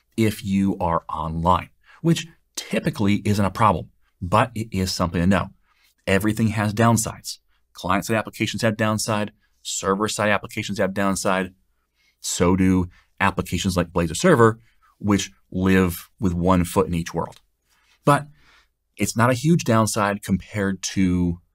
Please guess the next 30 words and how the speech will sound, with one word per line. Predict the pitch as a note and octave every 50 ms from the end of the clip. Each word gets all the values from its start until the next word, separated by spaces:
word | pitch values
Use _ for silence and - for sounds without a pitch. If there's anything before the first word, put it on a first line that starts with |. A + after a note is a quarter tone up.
| _ _ _ _ _ -
choosing | - - A2 G2+ G2 F#2 F#2 -
a | -
pure | - - - - - A2 G#2 G#2
server-side | G2 - - G2 G2 F#2+ F#2+ G2 G#2 F2+ F2+
or | F2+
a | E2
pure | - - - F#2+ E2+ D#2+ -
client-side. | - - - E2+ E2+ - - - - - - - _ _ _ _ _ _ _ _
So | - - D#3+ C#3+ C3+ C3+ - - - - -
that's | A2+ B2+ A#2+ D#3 D#3 - -
Blazor | - A#2 G2 G#2+ A#2+ B2 A#2+ A2 A2+ G#2
Server. | G#2 - - G#2 F#2 E2+ - - - _ _ _ _ _ _ _ _ _ _ _ _ _ _ _ _ _ _ _ _ _ _ _ _ -
Blazor | G2+ F2 F2+ F#2+ A#2 C3 C#3 C#3+ C3+
WebAssembly | B2+ A2+ - - - - F#3 G3 D3 G2+ F#2+ F#2 F#2+ G2 - - _ _ _
is | - A2+ A2+
a | G#2 G#2
fully | G2 - - - - C3 B2+ C3 C3 C3+ B2+ A#2+ A#2+
client-side | - - - - B2+ C#3+ E3 E3 D3 - - - - F#2+ F2+ D#2+
application, | D#2 E2+ - - - - - F2 E2 - - G#2 B2+ D3+ D3+ - _ _ _ _ _ _ _ _ _ _ _ _ _ _ _ _ _ -
which | - A#2+ A#2+ A#2+ - A#2
means | A#2+ A#2+ A#2+ A#2+ A#2 G2+ F#2+
that | A2+ A2+ G#2+ G#2+ G#2+ G#2 G2+ - _ _ _ _
it | - A#2 A#2
works | A2 G#2+ A2+ A2+ - -
just | - - G#2 G#2+ C3 - -
like | C3 B2+ A#2+ - -
Angular, | G2 F#2 F#2+ F#2 F#2+ F2+ E2+
React, | F2 E2+ E2+ E2+ - - -
or | E2 E2
Vue | - F2 E2 F2 G2+ A2+ A#2